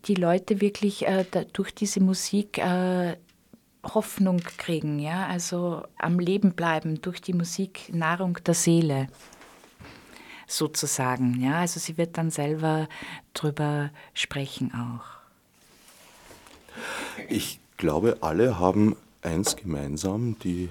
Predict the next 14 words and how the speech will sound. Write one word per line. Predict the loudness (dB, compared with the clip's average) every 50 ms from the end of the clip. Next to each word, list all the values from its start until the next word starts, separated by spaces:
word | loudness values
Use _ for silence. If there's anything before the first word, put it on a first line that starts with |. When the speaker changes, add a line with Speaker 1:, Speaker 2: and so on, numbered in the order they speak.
| -8 -6
Speaker 2:
hier | -4 -2 0 0
jetzt | 0 -2 -4 -6 -10 -8 -4 -2
heute | -2 -2 -2 -2 -4 -4
versammelt | -4 -6 -8 -6 -6 -4 -4 -4 -4 -2
sind. | -2 -4 -4 -4 -6 -12 -12 -12 -12 -12 -4 -2
Wir | 0 2
werden | 2 2 2
diese | 0 -2 -2 -2
Sendung | 0 0 2 2 2 0
jetzt | 0 -2 -4 -4
in | -4 -4
einem | -2 -2 -2 -2 -2
Mix-up | -4 -4 -4 -4 -4 -4 -2
machen, | -2 -4 -2 -2 -4 -6 -6